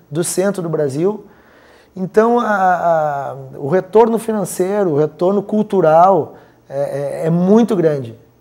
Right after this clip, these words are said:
Então, é, nós sabemos isso que a gente vivenciou. Então, eu tenho certeza que, é,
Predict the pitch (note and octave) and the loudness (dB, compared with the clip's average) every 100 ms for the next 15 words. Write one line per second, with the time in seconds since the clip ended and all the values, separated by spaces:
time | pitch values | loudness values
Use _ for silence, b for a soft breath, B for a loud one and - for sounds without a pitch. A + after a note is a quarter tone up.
0 | b b b b D3 - F3 G3+ G#3 G3+ | b b b b -20 -2 0 2 0 -2
1 | F3+ E3 D#3 D#3 D#3+ E3 - C#3+ F#3 G3+ | -2 -2 -4 -4 -4 -4 -4 -2 0 0
2 | F3+ F#3 G3 F#3 D#3+ F3 G3 G3+ G3+ C#3 | -2 -4 -6 -8 -6 -2 -2 -2 -4 -8
3 | A#2+ - b b b _ D3+ D#3 E3+ F3+ | -8 -14 b b b _ -8 -6 -4 -2
4 | G#3 E3+ D#3+ D3+ B2 - b b _ - | -4 -4 -2 -2 -4 -12 b b _ -4
5 | F#3 F3+ D#3+ | -2 -2 -6